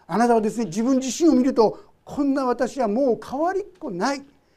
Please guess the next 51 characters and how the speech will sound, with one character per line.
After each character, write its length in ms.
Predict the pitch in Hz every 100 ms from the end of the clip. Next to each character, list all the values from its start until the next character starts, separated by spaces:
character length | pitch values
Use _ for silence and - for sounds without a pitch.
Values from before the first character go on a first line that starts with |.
| _
も 120 | 254
う 60 | 214
ダ 160 | 185 240
メ 140 | 349
に 200 | 330 220
決 200 | - -
ま 120 | 339
っ 120 | 359
て 140 | - 320
い 60 |
る。 140 | 240 - _ _ _ _
そ 200 | - 302
ん 220 | 330 320
な、 280 | 311 240 - _ _ -
も 160 | 320 311
う 100 | 302
ち 120 | 277
ょ 40 |
っ 40 | 330 -
と 120 | -
も 140 | 415 359
希 180 | - 311
望 240 | 359 359
が 120 | 359
な 200 | 330 403
い 60 | 453
よ」 120 | 392
と 140 | - 262
思 320 | 269 330 247
う 40 |
方、 420 | - 160 226 220 - _ _ _ _ _ _ _ _ _ _ _ _ _ _ _
そ 300 | _ - -
れ 120 | 151
で 160 | 170 208
も 240 | 247 294 - _
神 280 | - 202 170
は 220 | 156 180 - _ -
あ 120 | 165
な 120 | 170
た 140 | 160 143
に 200 | 180 226 _ _
こ 160 | - 220
う 20 |
言 80 | 202
っ 20 |
て 200 | 139 -
ら 100 | 156
っ 20 | 143
し 140 | -
ゃ 60 |
る。 60 | 160